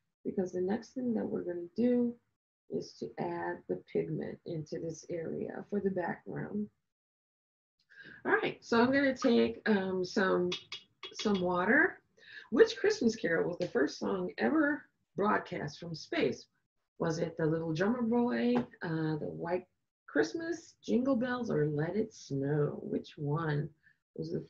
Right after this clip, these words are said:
first Christmas song broadcast from outer space? Okay, so I'm gonna go ahead and start picking up some pigment. So what we wanna do when we're picking up pigment is to wet our brush. It was Jingle Bells.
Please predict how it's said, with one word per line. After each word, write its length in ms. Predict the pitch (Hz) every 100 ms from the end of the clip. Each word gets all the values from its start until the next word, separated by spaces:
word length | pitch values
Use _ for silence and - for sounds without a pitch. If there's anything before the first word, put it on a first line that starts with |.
| -
first 280 | 226 -
Christmas 500 | - 202 - 170 156
song 420 | - 160 156 160 - _ _ 214
broadcast 600 | 240 240 - 202 85 -
from 180 | 156 147
outer 240 | 151 165
space? 680 | - - - - - - - _ _ _ _ _ _ _ _ _ _ _ _ _ _ _ _ _ _ _ _ _ _ _ _ _ _ _ _ _ _
Okay, 520 | 262 262 - 277 202
so 220 | - - -
I'm 180 | 277
gonna 160 | 320 302
go 220 | 269 233
ahead 600 | 233 247 247 262 262 277 - _ _ -
and 560 | - 202 196 190 190 190
start 640 | - - 214 220 247 -
picking 320 | 233 233 226
up 100 | 226
some 220 | - 226
pigment. 560 | 226 - 269 175 - - _ - - - -
So 200 | 233 226
what 220 | 220 277
we 220 | 330 320
wanna 260 | 285 262 233
do 160 | 214
when 160 | 208 185
we're 120 | 185
picking 360 | 180 226 214 208
up 160 | -
pigment 440 | - 240 233 233 -
is 200 | 190 -
to 120 | 170
wet 260 | 170 170 180
our 180 | 196 202
brush. 440 | 185 214 294 -
It 80 | 208
was 160 | 269 247
Jingle 460 | 220 339 392 285
Bells. 580 | 170 151 139 139 - -